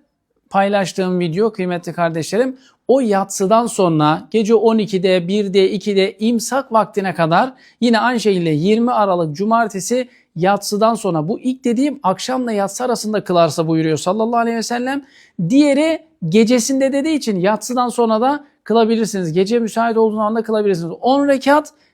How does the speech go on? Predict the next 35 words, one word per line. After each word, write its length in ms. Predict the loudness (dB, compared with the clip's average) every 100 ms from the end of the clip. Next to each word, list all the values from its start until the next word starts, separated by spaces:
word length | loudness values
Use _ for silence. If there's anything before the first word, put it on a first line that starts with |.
| _ -4
aynı 280 | 0 0
şekilde 380 | 2 0 0 0
niyet 240 | 0 0 0
ettim, 260 | -2 -4
Allah'ım 320 | -4 -4 -6
senin 160 | -6 -8
rızan 260 | -4 -4 -4
için 220 | -6 -4
Recep-i 280 | -2 -2 0
Şerif'in 280 | -2 -2 -4
ilk 200 | -2 0
gece 260 | 0 0
namazını 400 | -2 -2 -2 -4
kılmaya 320 | -4 -4 -2
diye 180 | -2 0
niyet 220 | 0 -2
edeceğiz. 480 | -2 -2 0 0 -2 _ _ _
Kıymetli 400 | -2 0 0 -2
kardeşlerim, 500 | -2 0 -2 -4 -8 -8
iki 220 | -2 2
rekatta 460 | 2 2 -2 0 -2
bir 60 |
selam 420 | -2 -2 -2 0 2
vereceğiz. 640 | 2 2 2 0 -2 -12 -12
Bu 80 | -6
çok 260 | -2 -2
önemli 300 | -2 -2 -2
bir 60 | 0
namaz. 380 | 0 0 -2 -8 _ _ -2
İlk 220 | 0 2
rekatta 760 | 0 2 2 2 2 0 -2 _ _ 0
bir 240 | 0 2
tane, 340 | 0 0 -2 -6 _ -8 -2
yani 240 | 0 0
bütün, 480 | 0 2 2 0